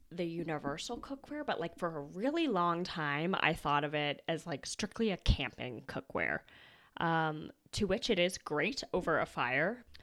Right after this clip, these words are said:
But to me, now that I have a cast iron pan, the idea of lugging that up a mountain or into the woods to go camping, um,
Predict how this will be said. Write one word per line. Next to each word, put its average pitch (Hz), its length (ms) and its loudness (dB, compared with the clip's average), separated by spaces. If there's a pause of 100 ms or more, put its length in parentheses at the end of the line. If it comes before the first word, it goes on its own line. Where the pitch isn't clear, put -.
(160)
But 196 140 -2
to 196 140 -4
me, 202 400 2
now 165 560 0
that 156 100 -2
I 143 80 2
have 415 460 -2
a 190 60 4
cast - 300 -4
iron 143 220 2
pan, 147 400 -2
the 170 160 2
idea 180 480 0
of 175 320 0
lugging 151 480 -2
that 156 400 0 (100)
up 147 280 2 (160)
a 143 440 2 (440)
mountain 160 400 2
or 160 180 4
into 160 300 2
the 156 120 4
woods 143 600 4 (280)
to 165 120 0
go 147 160 4
camping, 147 760 0
um, 147 340 2